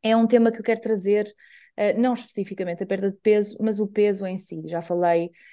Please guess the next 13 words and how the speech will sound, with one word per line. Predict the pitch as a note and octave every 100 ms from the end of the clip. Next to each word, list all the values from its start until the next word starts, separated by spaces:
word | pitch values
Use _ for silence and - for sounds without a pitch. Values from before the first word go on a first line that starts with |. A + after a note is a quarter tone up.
| _
de | F3
várias | F3+ E3+ E3
perspectivas, | - - G3+ G3+ C4+ A#3+ A#3
da | G3+ F3 - _ _ _
perspectiva | - - F#3 F#3 F3
da | E3+
saúde | - E3+ E3
pública, | A#3 B3 A3 A3 A3 G#3 G3+
do | F#3
estigma | E3+ - E3+ D#3+ D#3
do | E3
peso, | - A3+ A3+ G3+ G3+ G#3+ G#3+ - - -
ahm, | - F3+ F3 F3+ F3+ F3